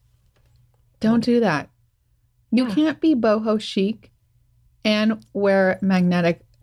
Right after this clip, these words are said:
Speaker 1: lashes. Does, <laughs> that does not, that does not go together.
Speaker 2: Well, I wanted them to be subtle.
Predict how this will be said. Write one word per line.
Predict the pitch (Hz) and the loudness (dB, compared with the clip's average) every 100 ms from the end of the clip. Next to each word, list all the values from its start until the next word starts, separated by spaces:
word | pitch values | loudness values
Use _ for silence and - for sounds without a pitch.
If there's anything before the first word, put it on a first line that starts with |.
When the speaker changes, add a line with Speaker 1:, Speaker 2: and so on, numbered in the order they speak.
| _ | _
Speaker 1:
lashes. | 185 170 160 - 123 - - _ - 208 | -4 -4 -4 -6 -4 -6 -12 _ -20 -6
Does, | 226 214 | -4 -2
<laughs> | 214 190 - - | -2 -4 -6 -4
that | 226 - | -4 -2
does | 285 - | -6 -4
not, | 240 - - 220 | -6 -6 -10 -10
that | - - | -2 0
does | 202 202 - | 0 -4 -4
not | 180 175 175 | -4 -4 -6
go | - 190 | -6 -8
together. | 185 - - - 185 | -6 -8 -6 -4 -4
Speaker 2:
Well, | 254 | -4
I | |
wanted | 254 254 262 247 | -2 0 0 0
them | 226 | -2
to | 208 | -2
be | 202 | -6
subtle. | 190 - 214 156 143 | -8 -10 -6 -6 -6